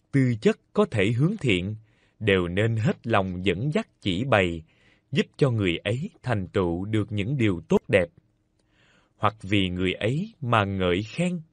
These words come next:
trợ lực, hoặc giúp sức duy trì những điều tốt đẹp. Nếu có ai vu khống người ấy, nên vì họ mà làm rõ, hoặc cùng chia sẻ nhận lấy những hủy bán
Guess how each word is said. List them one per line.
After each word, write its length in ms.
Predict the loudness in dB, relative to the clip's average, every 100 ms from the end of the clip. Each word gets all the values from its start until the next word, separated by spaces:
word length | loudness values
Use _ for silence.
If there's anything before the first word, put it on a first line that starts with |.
| _
trợ 180 | 2 2 2
lực, 200 | 0 -2 -4 _ _ _ _ _
hoặc 180 | 0 0 0
giúp 140 | -6 -4
sức 240 | -4 -4 -4 0
duy 260 | 0 2 2
trì 360 | 0 0 -4 -8
những 300 | -6 -4 -2
điều 280 | 2 2 0 -2
tốt 160 | -2 -2 0
đẹp. 200 | 2 2 _ _ _ _ _ _ _ _ _ _ _ _ _
Nếu 360 | 0 2 4 2 2
có 140 | 2
ai 220 | 4 0 0
vu 240 | 0 0
khống 360 | 0 -2 0 2
người 180 | 2
ấy, 300 | 2 0 0 -6 _ _ _ _ _
nên 220 | 2 4 4
vì 240 | 2 2
họ 340 | 2 2 2
mà 280 | 0 0 2
làm 280 | 4 2 0
rõ, 340 | 0 0 -4 -10 _ _ _ _
hoặc 200 | 2 2 2
cùng 240 | 0 0
chia 240 | 0 2 2
sẻ 440 | 2 0 0 -2 -2
nhận 380 | 0 0 -2 -2
lấy 280 | 0 0 -2
những 220 | -2 -2
hủy 280 | -2 -2 0
bán 280 | 0 -2